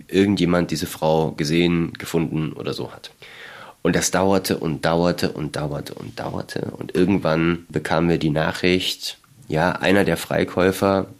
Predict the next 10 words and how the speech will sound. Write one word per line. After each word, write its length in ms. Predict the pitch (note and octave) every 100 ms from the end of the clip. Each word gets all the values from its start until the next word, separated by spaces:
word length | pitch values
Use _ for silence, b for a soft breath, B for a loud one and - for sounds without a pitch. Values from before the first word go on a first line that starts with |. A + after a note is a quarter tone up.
| -
hat 300 | - - -
sie 320 | - E2+ D2+
freigekauft. 800 | - D#2 C#2+ - - - - - -
Und 300 | D2+ D2+ D2
die 60 | D2+
Frau 340 | - D2+ D2+
sei 460 | C#2+ D2 C#2+ C#2+ -
jetzt 340 | - C#2+ - -
in 140 | D2+
einem 580 | - - - - -